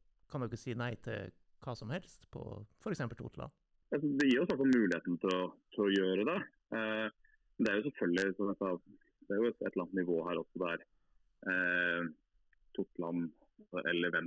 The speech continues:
Speaker 2: som helst, eh, har en eller annen, de har jo en eller annen pris. Eh, altså, vi kan jo ikke liksom drive uan-, eh, ansvarlig heller, men,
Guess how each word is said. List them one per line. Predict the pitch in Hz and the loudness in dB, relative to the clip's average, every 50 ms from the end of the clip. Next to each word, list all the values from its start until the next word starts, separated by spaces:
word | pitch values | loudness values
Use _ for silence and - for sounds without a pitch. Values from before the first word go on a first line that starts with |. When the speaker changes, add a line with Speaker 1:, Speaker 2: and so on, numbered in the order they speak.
| - - | -6 -8
Speaker 2:
som | - 87 95 | -6 -2 -2
helst, | 101 107 - _ _ _ - - 104 | -2 -2 -2 _ _ _ -4 -2 0
eh, | 101 98 98 98 95 95 98 98 - _ _ _ _ _ _ _ _ _ - 98 | 0 0 0 0 0 0 -2 -4 -6 _ _ _ _ _ _ _ _ _ -6 -4
har | 92 90 87 | -2 0 2
en | 82 | 2
eller | 80 82 85 85 | 2 0 0 -2
annen, | 82 80 - _ - | -2 -4 -6 _ -8
de | 90 95 95 87 | -4 -2 -2 0
har | 85 82 | 0 0
jo | 107 | 0
en | 117 101 | 0 0
eller | 90 85 | 0 -2
annen | - - - | -6 -4 0
pris. | - 110 127 135 - - _ _ _ _ _ _ _ - 101 | 2 4 4 4 2 -2 _ _ _ _ _ _ _ -4 -2
Eh, | 98 95 92 92 90 90 92 87 90 87 85 90 - - _ _ _ _ _ _ _ _ - - - - - - - - - - | 0 2 2 2 0 -2 -2 -4 -4 -4 -6 -6 -8 -12 _ _ _ _ _ _ _ _ -18 -16 -16 -16 -16 -16 -16 -16 -12 -8
altså, | - - 98 90 85 - _ _ _ _ _ _ _ - | -6 -4 -2 -2 -4 -4 _ _ _ _ _ _ _ -10
vi | 104 | -6
kan | - 95 92 | -4 -2 -2
jo | 90 | -2
ikke | - 107 98 | 0 -2 -2
liksom | - 90 85 | -2 -2 -2
drive | 92 85 87 90 - | -2 -2 -2 0 0
uan-, | 101 92 82 78 - 80 80 82 _ _ _ _ _ _ _ _ - | 0 0 0 0 -4 -6 -10 -10 _ _ _ _ _ _ _ _ -10
eh, | - 92 90 82 85 | -6 -4 -4 -2 -2
ansvarlig | 92 - - 92 90 92 87 90 | -4 -4 -4 -2 -2 -2 0 0
heller, | 87 92 113 123 113 | 0 0 2 2 2
men, | 101 92 | 2 0